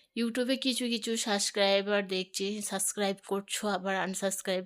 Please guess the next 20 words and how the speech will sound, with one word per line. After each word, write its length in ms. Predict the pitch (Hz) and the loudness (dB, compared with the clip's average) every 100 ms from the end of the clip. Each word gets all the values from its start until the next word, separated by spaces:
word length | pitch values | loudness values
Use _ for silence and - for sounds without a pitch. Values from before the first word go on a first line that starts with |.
| - | -4
করছো, 380 | 196 190 - 214 | -6 -4 -4 0
তো 140 | 233 | -2
খুবই 320 | 226 262 247 | 2 2 4
মনটা 420 | 247 220 208 202 | 4 4 0 -2
খারাপ 460 | 214 - 196 190 196 | -2 0 2 2 0
হয়ে 120 | 190 | 0
যাচ্ছে, 300 | 190 190 196 | 0 0 0
ভেঙে 380 | 190 190 190 202 | -2 -2 0 2
যাচ্ছে। 340 | 185 165 - 233 - - - | 0 -2 -6 -6 -8 -12 -8
কারণ 200 | - 208 | -2 0
আমার 360 | - 190 208 208 | 0 0 2 0
জার্নিটা 800 | 185 208 190 202 220 247 247 220 | 0 -2 0 0 2 4 4 2
অনেক 500 | 175 175 196 220 226 - | 2 -2 0 -2 -4 -2
কষ্টের 500 | 196 180 - - 226 | 0 0 -2 2 4
মধ্যে 380 | 226 196 175 196 | 6 2 -2 -2
এসেছে। 280 | 180 185 - | -2 -2 -4
প্রত্যেকটি 840 | - 202 _ - 247 247 - 294 | -2 -6 _ -4 -4 -2 0 2
জার্নি 640 | 233 208 214 220 233 240 | 2 2 2 4 4 4
জানি 280 | 214 196 220 | 4 2 0
সবারই 460 | - 190 190 226 | 0 0 0 0